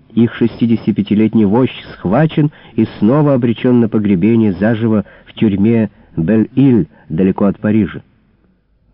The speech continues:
Бланки просидел там целых восемь лет. Так и не видел он блеснувшую и погасшую парижскую коммуну, за которую отдали жизнь многие его соратники.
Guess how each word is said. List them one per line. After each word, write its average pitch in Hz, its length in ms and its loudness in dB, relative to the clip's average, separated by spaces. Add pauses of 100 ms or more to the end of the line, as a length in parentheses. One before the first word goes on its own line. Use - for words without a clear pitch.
(140)
Бланки 196 360 2
просидел 160 500 0
там 143 200 0
целых 156 340 0
восемь 143 400 2
лет. 110 300 -2 (800)
Так 110 200 0
и 120 60 4
не 120 160 4
видел 147 440 4
он 110 300 0
блеснувшую 107 800 0
и 101 40 0
погасшую 101 580 -2
парижскую 92 600 -2
коммуну, 101 480 0 (560)
за 175 200 -4
которую 104 340 0
отдали 98 320 0
жизнь 107 360 -2
многие 95 520 0
его 90 180 -2
соратники. 80 640 -6